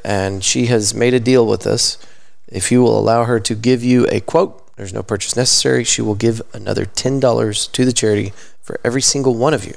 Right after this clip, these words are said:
that, uh, comes out, supports the event, and, uh, lets her give you, let her give you a quote. So it's gonna be a good deal. That is going to be at Pouring Glory, September twenty-third, from eleven to six.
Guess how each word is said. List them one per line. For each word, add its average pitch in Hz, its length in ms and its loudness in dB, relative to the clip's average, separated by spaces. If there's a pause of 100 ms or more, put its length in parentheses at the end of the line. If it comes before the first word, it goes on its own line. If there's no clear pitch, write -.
(580)
that, 85 320 -4
uh, 50 240 -4
comes 107 240 0
out, 98 240 2
supports - 340 0
the 98 80 -2
event, 95 320 -2 (560)
and, 95 260 -6
uh, 101 200 0
lets 107 240 0
her 104 100 0
give 95 200 -4
you, 90 160 -4 (580)
let 139 120 2
her 131 140 2
give 113 160 -2
you 104 100 0
a 92 40 -4
quote. - 280 -4 (200)
So - 240 -8 (840)
it's 104 140 -4
gonna 101 160 0
be 98 140 2
a 98 40 0
good 107 200 0
deal. 104 260 2 (560)
That 135 180 4
is 147 100 -2
going 147 180 4
to 139 40 0
be 147 140 6
at - 140 0
Pouring 151 460 2
Glory, 131 360 4
September 123 400 0
twenty-third, 139 640 2
from 98 180 -6
eleven 92 260 -2
to - 60 -6
six. - 560 2